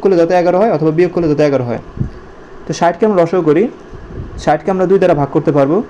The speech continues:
তিরিশ হয়। আর তিরিশকে আমরা দুই দ্বারা ভাগ করলে হয় পনেরো, আর পনেরোকে আমরা তিন দ্বারা ভাগ করতে পারবো, তিন পাঁচা পনেরো। এটা হলো আমাদের এই ষাটের গুণনীয়ক অথবা ষাটের লসাগু। এখন দেখো, ষাটের গুণনীয়কগুলো কী পেয়েছি? দুই, দুই,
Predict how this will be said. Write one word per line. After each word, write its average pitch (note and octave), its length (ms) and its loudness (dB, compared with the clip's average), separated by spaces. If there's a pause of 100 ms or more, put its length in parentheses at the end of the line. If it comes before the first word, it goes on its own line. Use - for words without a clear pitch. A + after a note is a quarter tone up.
(180)
তিরিশ F3 320 0
হয়। E3+ 140 2 (720)
আর C3 240 2
তিরিশকে F#3+ 360 0
আমরা F#3+ 140 0
দুই F#3 100 2
দ্বারা F#3 140 2
ভাগ E3+ 140 0
করলে F3 160 0
হয় D#3+ 200 2
পনেরো, D3+ 320 2 (1120)
আর C#3 200 0
পনেরোকে F#3 380 0
আমরা E3+ 180 2
তিন F3 180 0
দ্বারা F3+ 140 2
ভাগ D3+ 180 2
করতে D3+ 160 -4
পারবো, C#3+ 240 2 (380)
তিন F#3+ 140 2
পাঁচা D#3+ 300 -2
পনেরো। C#3 300 2 (920)
এটা F3+ 180 0
হলো G3+ 140 6
আমাদের F3+ 300 2 (380)
এই D3 140 2
ষাটের D#3 280 0 (420)
গুণনীয়ক C#3+ 380 2 (360)
অথবা F3 220 0
ষাটের E3 400 0
লসাগু। C#3 400 0 (960)
এখন F3+ 220 2
দেখো, G#3+ 160 2
ষাটের F#3 300 0
গুণনীয়কগুলো G3 380 4
কী - 140 -2
পেয়েছি? G3 260 2
দুই, F3+ 260 4
দুই, F3 220 4